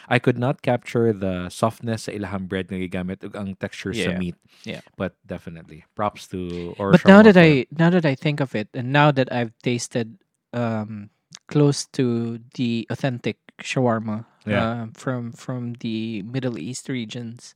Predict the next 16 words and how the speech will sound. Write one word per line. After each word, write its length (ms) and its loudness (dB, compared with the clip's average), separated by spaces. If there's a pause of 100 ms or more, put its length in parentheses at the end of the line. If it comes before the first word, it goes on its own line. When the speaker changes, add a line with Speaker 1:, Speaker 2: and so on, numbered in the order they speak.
Speaker 1:
Yeah. 200 -10 (520)
Speaker 2:
lahi 400 2
ilang 240 -4
timpla, 340 -6
no, 140 -6
sa 160 0
Oro 160 4
Shawarma, 400 -2
Speaker 1:
I 80 -4
Speaker 2:
no? 80 -4
Speaker 1:
told 260 4
you, 200 -4 (100)
yeah. 400 0
Speaker 2:
Lahi. 360 4
Speaker 1:
Lahi. 280 2
Speaker 2:
Lahi. 120 6